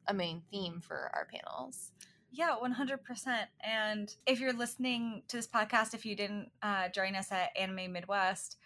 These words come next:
Speaker 2: you know, like and rate our, well,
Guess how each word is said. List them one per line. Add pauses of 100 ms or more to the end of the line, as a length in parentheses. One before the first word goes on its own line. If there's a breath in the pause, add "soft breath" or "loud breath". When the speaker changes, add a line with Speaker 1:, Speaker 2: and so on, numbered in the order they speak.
(400 soft breath)
Speaker 2:
you
know, (760)
like
and
rate
our,
well,